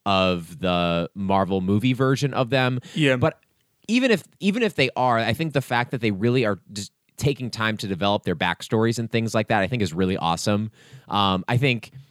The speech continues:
Speaker 1: so far at this point, I just think Drax is such a more interesting character,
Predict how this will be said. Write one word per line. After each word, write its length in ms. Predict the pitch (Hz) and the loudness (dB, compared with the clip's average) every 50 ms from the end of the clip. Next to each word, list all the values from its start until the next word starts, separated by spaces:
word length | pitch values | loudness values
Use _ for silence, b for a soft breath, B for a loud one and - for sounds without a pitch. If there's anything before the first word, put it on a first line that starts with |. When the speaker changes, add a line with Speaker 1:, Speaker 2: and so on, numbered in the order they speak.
| _ _ | _ _
Speaker 1:
so 200 | - - 170 156 | -2 0 0 0
far 200 | 143 160 143 135 | 2 2 2 2
at 100 | 120 - | 2 2
this 160 | - 120 110 | 2 0 0
point, 460 | - - - - 143 135 123 117 - - | 0 -6 -4 -2 0 2 2 0 0 0
I 80 | - 113 | 0 0
just 200 | 104 123 117 - | 2 0 0 0
think 220 | 139 127 110 - | -2 -2 -2 -4
Drax 360 | - 113 104 98 101 101 - | -2 0 2 2 2 0 -2
is 80 | 120 98 | -6 -4
such 160 | - 110 - | -4 -2 -2
a 60 | 107 | -2
more 180 | 101 104 98 98 | 0 2 0 0
interesting 520 | - 92 92 87 - 107 - - 110 110 107 | 0 -4 -4 -2 -4 -4 -2 -2 -4 -4 -2
character, 640 | - 123 110 110 113 107 - 123 117 113 110 113 | 2 2 4 4 2 0 0 0 2 2 2 0